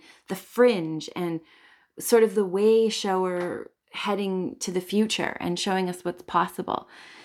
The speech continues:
So that energy is there too. And with it connected with Mercury,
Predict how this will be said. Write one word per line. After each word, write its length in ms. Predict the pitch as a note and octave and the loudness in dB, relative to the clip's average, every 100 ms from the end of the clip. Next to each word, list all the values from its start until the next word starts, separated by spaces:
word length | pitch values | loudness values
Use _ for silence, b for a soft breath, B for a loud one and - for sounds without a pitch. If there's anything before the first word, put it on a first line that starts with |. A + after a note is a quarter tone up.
| B | B
So 340 | - A3 G3 | 2 4 4
that 280 | F#3+ A3+ D#4 | 8 8 8
energy 520 | D#4 D#4 B3+ A#3+ A#3 | 2 0 0 -4 -4
is 220 | - F#3+ | -4 -6
there 240 | F#3 G3+ F#3+ | -4 -4 -2
too. 300 | - C4 A3+ | -2 0 0
And 260 | G#3 G#3 G3+ | 2 0 4
with 200 | A3 F#3 | 4 2
it 320 | - - - | -2 -6 -8
connected 320 | A#3 A3 G3+ | -6 -6 -6
with 120 | G3 | -4
Mercury, 540 | G#3+ C4 C4 G#3 G3 | 0 0 0 -2 -2